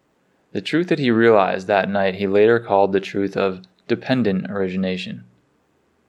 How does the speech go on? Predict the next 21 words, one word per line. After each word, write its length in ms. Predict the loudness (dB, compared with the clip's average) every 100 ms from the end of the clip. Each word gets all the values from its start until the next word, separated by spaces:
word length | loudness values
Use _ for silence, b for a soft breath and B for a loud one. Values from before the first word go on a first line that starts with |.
| _ _ _ _ _ _ -8
Dependent 460 | -4 0 0 0
origination 680 | 0 2 2 0 0 -4 -4
is 140 | -4
the 80 | -4
Buddhist 300 | 0 0 2
doctrine 420 | 0 0 -2 -8
that 140 | -6 -4
all 300 | 0 2 2
phenomena 580 | -2 2 2 2 -2 -2
arise 380 | 2 4 4 2
due 120 | -2
to 80 | -2
causes 520 | 0 2 2 -2 -4
and 120 | -6
conditions. 680 | -4 -4 -4 -10 -14 -18 _ _ _ _ -16 -16 -20 _ _ _ _ _ _ _ -8
During 340 | -2 0 0
the 80 | -2
Buddha's 340 | 2 2 0
forty-nine-year 1400 | 0 2 2 2 0 0 -2 -6 _ _ _ -8 -2 0
teaching 400 | 0 -6 -6 -8
career, 540 | -4 -2 0 0 -4